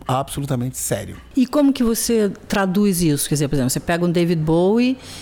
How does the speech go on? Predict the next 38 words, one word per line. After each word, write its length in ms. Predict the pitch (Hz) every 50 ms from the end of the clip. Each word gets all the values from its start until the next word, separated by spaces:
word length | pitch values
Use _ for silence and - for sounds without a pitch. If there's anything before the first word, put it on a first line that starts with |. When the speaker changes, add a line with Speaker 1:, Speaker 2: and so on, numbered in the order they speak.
| - - - -
Speaker 2:
e 100 | 185 175
como 220 | - 208 202 202
é 60 | 208
que 100 | - 220
você 220 | 220 214 - - 208
leva 260 | 196 196 202 202 220
essa 220 | 214 - 220 202
narrativa 600 | 196 196 185 190 185 175 - - - 208 196 208
pro 140 | 190 - 180
teu 140 | - 190 175
público 320 | - - 170 165 180 -
final? 420 | - - 175 165 156 139 123 131 -
Como 160 | - 175 160
é 60 | 156
que 100 | - 190
eles 160 | 165 165 156
entendem 560 | 160 156 156 156 180 160 151 143 139 139 135 139
isso? 280 | 139 - - - - -
Speaker 1:
É 60 | 170
assim, 200 | 165 - 180 151
por 160 | 131 - 156
exemplo, 300 | 139 131 143 139 - - - - - - - - - - - - -
por 100 | - 170
exemplo, 240 | 175 151 156 139 120
David 300 | 117 151 165 170 160 170
Bowie, 360 | 165 147 147 135 123 113 110
por 160 | 107 - 120 120
exemplo, 500 | 107 104 113 107 104 - 117 110 98 - -
é, 560 | - 110 110 110 110 107 107 107 104 101 101 - - - - - -
eu, 140 | 131 117 -
eu 100 | 165 151
vou, 120 | 165 180
eu 100 | - 165
vou 80 | 160 165
te 80 | -
dar 80 | 190 175
um 100 | 180 175
exemplo 760 | 156 147 165 170 165 - 165 165 160 156 151 147 143 135 127